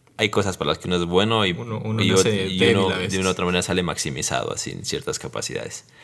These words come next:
Speaker 1: Pues creo que los videojuegos son una opción que puede abarcar a muchos.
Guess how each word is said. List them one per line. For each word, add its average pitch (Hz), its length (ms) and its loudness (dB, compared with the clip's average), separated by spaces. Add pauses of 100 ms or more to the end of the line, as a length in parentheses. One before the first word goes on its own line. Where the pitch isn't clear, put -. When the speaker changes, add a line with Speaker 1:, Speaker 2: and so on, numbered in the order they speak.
(460)
Speaker 1:
Pues 98 140 -4
creo 107 160 6
que 104 100 0
los 90 120 2
videojuegos 95 600 4
son 92 100 0
una 87 200 2
opción 92 420 0 (640)
que 90 140 -4
puede 90 320 6
abarcar 82 440 2
a 82 60 2
muchos. 90 600 0